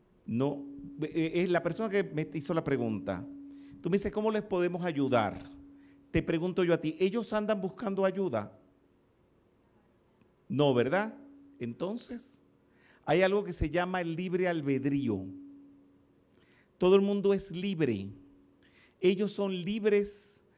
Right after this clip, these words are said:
de hacer de la muerte un ídolo, de hacer de lo ilusorio un ídolo. Si tú piensas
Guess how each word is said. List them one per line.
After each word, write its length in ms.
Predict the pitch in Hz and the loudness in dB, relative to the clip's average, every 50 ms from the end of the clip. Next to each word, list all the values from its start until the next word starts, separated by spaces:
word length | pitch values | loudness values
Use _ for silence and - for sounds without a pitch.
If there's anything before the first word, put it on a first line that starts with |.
| _ _ _ _ - | _ _ _ _ -14
de 340 | 127 127 151 151 151 147 - | -2 2 2 2 2 2 0
hacer 720 | 143 143 139 - - - 190 190 190 196 196 190 185 190 - | 0 0 0 0 0 0 2 2 2 2 0 -2 -6 -6 -8
de 160 | - 131 139 131 | -2 0 2 2
la 100 | 131 131 | 2 2
muerte 640 | 139 151 170 180 196 202 196 196 - 190 185 180 - | 0 -2 -2 -2 -2 -2 -4 -4 -4 -6 -6 -4 -6
un 160 | 147 147 160 | -6 -4 -4
ídolo, 560 | 165 165 156 139 120 110 107 101 95 95 113 - - - _ _ _ _ _ _ _ _ _ _ _ | -4 -2 0 0 0 0 0 -2 -4 -6 -8 -14 -18 -20 _ _ _ _ _ _ _ _ _ _ _
de 140 | - 135 147 | 2 4 4
hacer 360 | 156 151 - 196 202 208 202 | 4 4 2 2 2 2 2
de 100 | 196 202 | 2 0
lo 160 | 180 170 160 | 0 0 0
ilusorio 880 | 156 147 135 139 139 139 139 139 - 190 196 196 196 196 202 202 196 - - | 0 -2 -2 -2 -2 -2 -2 -2 -2 0 2 2 2 2 0 -2 -2 -2 -6
un 160 | 151 147 151 | -6 -4 -2
ídolo. 580 | 151 143 131 117 107 104 101 98 92 - - - - - - - - - - _ | -4 -2 0 0 0 0 0 -2 -4 -6 -10 -14 -18 -20 -20 -20 -20 -20 -20 _
Si 300 | - - - - 180 165 | -16 -12 -8 -6 -6 -6
tú 600 | - - - _ - 226 220 202 190 185 185 190 - - _ _ _ _ _ _ _ _ _ _ _ _ _ _ _ _ _ _ _ _ _ _ _ _ | -8 -10 -16 _ 0 2 4 4 2 2 -2 -8 -14 -20 _ _ _ _ _ _ _ _ _ _ _ _ _ _ _ _ _ _ _ _ _ _ _ _
piensas 1040 | - 170 175 175 175 160 156 143 - - - 117 110 110 107 - - - - - | -2 0 0 2 2 0 0 -2 -4 -4 -2 -2 -2 -2 -4 -8 -14 -16 -18 -20